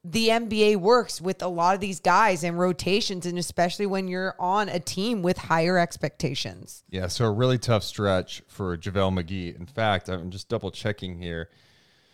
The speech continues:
Speaker 2: He ends up playing in this game four minutes and thirty-eight seconds.
Speaker 1: Ooh.
Speaker 2: So,
Speaker 1: Yeah.
Speaker 2: uh, not a lot of time, playing time. And, you know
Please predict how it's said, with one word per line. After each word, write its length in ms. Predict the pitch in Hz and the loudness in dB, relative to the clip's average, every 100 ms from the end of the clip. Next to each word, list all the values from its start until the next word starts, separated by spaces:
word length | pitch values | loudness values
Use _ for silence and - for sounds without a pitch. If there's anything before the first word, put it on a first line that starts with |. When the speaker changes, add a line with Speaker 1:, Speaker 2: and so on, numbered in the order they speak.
| _ _ _ _ | _ _ _ _
Speaker 2:
He 160 | 127 131 | -4 0
ends 180 | 123 110 | 0 0
up 160 | 117 | -2
playing 500 | - - 120 120 117 117 | -4 -4 -2 0 -2 -4
in 300 | 110 113 113 | -4 -2 -2
this 360 | 104 95 - - | -2 -4 -4 -8
game 640 | 98 104 101 98 98 90 | -4 -2 0 0 -2 -6
four 340 | - - 120 | -10 -2 0
minutes 640 | 110 104 95 87 - - - - | 0 0 -2 -4 -8 -10 -12 -12
and 160 | 87 | -10
thirty-eight 460 | 95 90 82 82 - | -8 -8 -6 -8 -8
seconds. 400 | - 80 78 78 | -8 -8 -8 -10
Speaker 1:
Ooh. 180 | 196 175 | -8 -6
Speaker 2:
So, 320 | 80 78 80 _ _ _ - | -6 -8 -12 _ _ _ -2
Speaker 1:
Yeah. 460 | 190 180 147 107 | 2 2 4 2
Speaker 2:
uh, 40 | 104 | 4
not 180 | 120 | 4
a 20 | 139 | 4
lot 220 | 131 120 | 4 4
of 60 | |
time, 240 | 120 113 110 - 101 | 2 0 -2 -8 -10
playing 240 | - 101 | -4 -4
time. 260 | 101 113 135 | 0 0 2
And, 160 | 143 113 - - _ - | 0 -2 -10 -20 _ -6
you 60 | |
know 180 | 127 110 | -4 -4